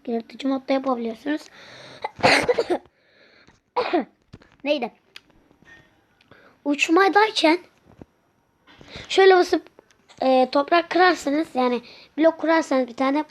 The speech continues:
bıy! Deli gibi kırıyor yani. Şey gibi düşünün. <coughs>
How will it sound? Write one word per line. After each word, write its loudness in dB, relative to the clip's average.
bıy! 4
Deli 2
gibi 0
kırıyor -6
yani. -8
Şey 2
gibi -2
düşünün. -8
<coughs> -4